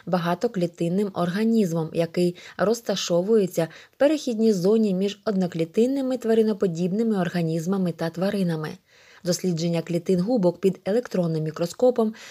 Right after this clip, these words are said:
та порівняльний аналіз Д Н К свідчить, що губки споріднені з комірцевими жгутиконосцями і мають спільного пращура зі справжніми багатоклітинними тваринами.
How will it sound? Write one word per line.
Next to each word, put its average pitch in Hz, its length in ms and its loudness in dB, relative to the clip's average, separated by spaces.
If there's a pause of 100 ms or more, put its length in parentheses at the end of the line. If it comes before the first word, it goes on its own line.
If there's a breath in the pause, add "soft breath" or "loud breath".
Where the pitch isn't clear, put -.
(260 loud breath)
та 349 120 -6
порівняльний 185 840 0
аналіз 170 600 0
Д 165 180 -2
Н 160 220 -2
К 226 200 -2
свідчить, 190 560 -4 (320)
що 165 220 0
губки 233 480 2 (220 loud breath)
споріднені 214 840 2 (140 loud breath)
з - 120 -18
комірцевими 214 920 0
жгутиконосцями 208 1200 -2
і 170 100 -4
мають 180 400 -2
спільного 208 580 -2
пращура 196 640 0 (340 loud breath)
зі 302 120 0
справжніми 180 680 -2
багатоклітинними 160 1040 -2
тваринами. 156 680 -2